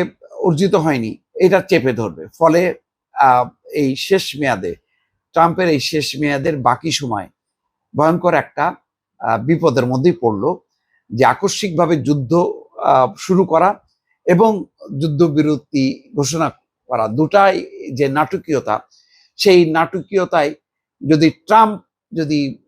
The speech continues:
শেষ পর্যন্ত, আহ, এটা প্রমাণ করতে ব্যর্থ হন যে তিনি সফল হননি, আহ, এটা যদি সে প্রমাণ করতে পার-,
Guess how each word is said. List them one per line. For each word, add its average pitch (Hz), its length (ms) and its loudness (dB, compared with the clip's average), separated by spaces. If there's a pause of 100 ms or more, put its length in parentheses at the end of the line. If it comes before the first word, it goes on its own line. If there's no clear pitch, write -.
(200)
শেষ 156 280 0
পর্যন্ত, 165 300 -2
আহ, - 800 -4 (120)
এটা 165 240 2
প্রমাণ 165 360 0
করতে 139 580 -4 (160)
ব্যর্থ 160 280 0
হন 123 300 0 (460)
যে 131 120 0
তিনি 156 460 0 (300)
সফল 190 480 0 (320)
হননি, 180 340 2 (760)
আহ, 139 340 6 (280)
এটা 170 240 0
যদি 160 380 -2 (140)
সে - 160 -8
প্রমাণ 208 380 2
করতে 190 260 -2
পার-, 143 300 2